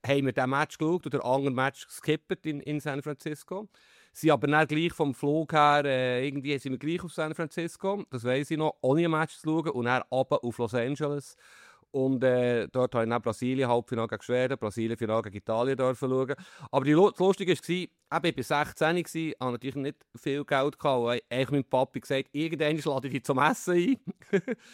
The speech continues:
Und das habe ich dann in San Francisco gemacht, in einem schäbigen Chines. Das ist eine sehr lustige Erinnerung, hat irgendwie <laughs> elf Dollar gekostet und ich hatte das Gefühl, wow, jetzt bin ich recht grosszügig. Und mein Vater hat mir so gesagt, "Junge, Junge, so geht es denn nicht. Das nächste Mal, äh, tust du mit ein schöneres,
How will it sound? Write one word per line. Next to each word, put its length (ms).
Und 140
das 140
habe 200
ich 60
dann 220
in 80
San 240
Francisco 540
gemacht, 300
in 80
einem 120
schäbigen 460
Chines. 640
Das 120
ist 80
eine 100
sehr 80
lustige 380
Erinnerung, 360
hat 100
irgendwie 380
<laughs> 60
elf 400
Dollar 280
gekostet 500
und 80
ich 40
hatte 140
das 180
Gefühl, 160
wow, 180
jetzt 120
bin 160
ich 80
recht 220
grosszügig. 520
Und 100
mein 100
Vater 280
hat 60
mir 60
so 100
gesagt, 240
"Junge, 300
Junge, 380
so 220
geht 300
es 100
denn 160
nicht. 240
Das 140
nächste 180
Mal, 260
äh, 200
tust 160
du 40
mit 180
ein 220
schöneres, 480